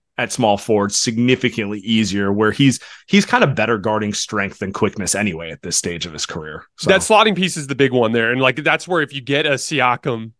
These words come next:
Speaker 2: and, like, let's say, let's say you do, one of the other things too is, like,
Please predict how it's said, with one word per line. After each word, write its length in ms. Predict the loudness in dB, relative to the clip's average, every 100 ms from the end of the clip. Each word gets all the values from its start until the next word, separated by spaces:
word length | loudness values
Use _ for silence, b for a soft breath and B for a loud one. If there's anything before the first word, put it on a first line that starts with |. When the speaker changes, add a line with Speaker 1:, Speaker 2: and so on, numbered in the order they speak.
| _ -2
Speaker 2:
and, 180 | 0
like, 180 | 2 0
let's 220 | -2 -4
say, 340 | -2 0 0 -2
let's 200 | -6 -6
say 100 | -4
you 200 | -4 -6
do, 480 | -2 4 6 6 4 B B B
one 140 | 2
of 40 |
the 100 | 4
other 100 | 2
things 260 | 2 -2 -4
too 200 | -2 -2
is, 120 | 0
like, 280 | 0 -2